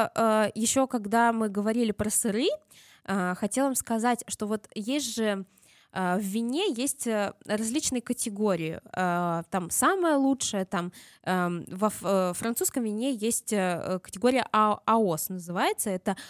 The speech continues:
«Appellation Origine Contrôlée». Это значит, что,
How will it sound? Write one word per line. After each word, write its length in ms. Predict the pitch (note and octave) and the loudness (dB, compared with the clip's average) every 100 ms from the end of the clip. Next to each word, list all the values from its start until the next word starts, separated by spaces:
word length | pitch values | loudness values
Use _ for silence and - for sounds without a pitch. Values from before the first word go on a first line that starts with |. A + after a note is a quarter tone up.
| - | -4
«Appellation 800 | F#3+ A#3 G#3+ G#3 - C#4+ D#4 A#3+ | -2 2 2 2 2 2 2 0
Origine 540 | G#3 G3 G#3 G3 C#4 C#4 | -2 -2 -4 -2 -4 -2
Contrôlée». 600 | A3+ A3+ A#3 G#3+ F#3 C#3+ | -4 -2 -2 0 0 -4
Это 140 | - | -8
значит, 320 | F#3 C4 - - | -4 -4 -4 -6
что, 280 | - G3+ | -2 -2